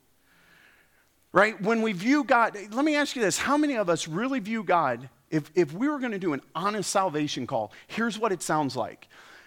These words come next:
There is one throne in your life. You either get a, to sit on it or Jesus gets to sit on it. The salvation call isn't gonna be about, "Hey, say yes to Jesus so you go to heaven one day."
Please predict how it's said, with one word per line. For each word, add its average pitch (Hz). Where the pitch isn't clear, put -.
There 185
is 139
one 220
throne 208
in 185
your 190
life. 143
You 160
either 262
get 226
a, 214
to 202
sit 220
on 208
it 208
or 139
Jesus 143
gets -
to 127
sit 127
on 107
it. -
The 180
salvation 247
call 226
isn't 240
gonna 226
be 214
about, 190
"Hey, 220
say 196
yes 214
to 165
Jesus 180
so -
you 185
go 196
to 156
heaven 170
one 123
day." 113